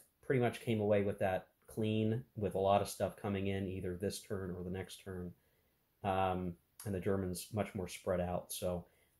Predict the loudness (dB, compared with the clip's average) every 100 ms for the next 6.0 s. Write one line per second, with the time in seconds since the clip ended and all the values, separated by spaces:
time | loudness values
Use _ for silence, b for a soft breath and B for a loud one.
0 | 2 2 2 -4 2 4 4 4 4 4
1 | 6 6 6 2 2 2 2 0 0 2
2 | 2 0 -2 0 4 6 6 4 2 2
3 | 2 2 4 6 6 8 8 6 2 -4
4 | -8 -16 _ _ 2 4 4 2 2 0
5 | 0 0 4 6 6 6 4 2 0 -6